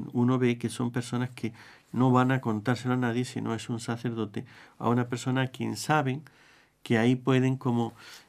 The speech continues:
que están contándolo con Dios, desahogándose, entonces tiene uno que escucharle, ¿no? Entonces realmente en esto uno tiene que ver también, pero, eh, diríamos, la,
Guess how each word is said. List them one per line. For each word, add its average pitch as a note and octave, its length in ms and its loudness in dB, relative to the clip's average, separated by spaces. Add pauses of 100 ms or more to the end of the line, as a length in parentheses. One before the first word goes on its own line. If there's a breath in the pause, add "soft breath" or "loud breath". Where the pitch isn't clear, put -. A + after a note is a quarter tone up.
(140)
que B2+ 160 6
están C#3 380 2
contándolo C#3 640 2
con B2 200 0
Dios, B2 120 2
desahogándose, C3 600 -2
entonces A2 400 -4
tiene A2 200 0
uno A#2 160 -4
que - 80 -6
escucharle, A#2 600 -2
¿no? C#3+ 140 -6 (500 loud breath)
Entonces A2+ 320 -4
realmente C#3 720 4 (540 loud breath)
en B2 180 6
esto D#3 480 6 (320)
uno C3 300 6
tiene C3+ 280 2
que A#2+ 100 2
ver A#2 200 4
también, B2+ 420 0 (140)
pero, G3+ 320 4 (640 loud breath)
eh, A2 320 -6
diríamos, A#2 720 2 (480)
la, A2+ 760 0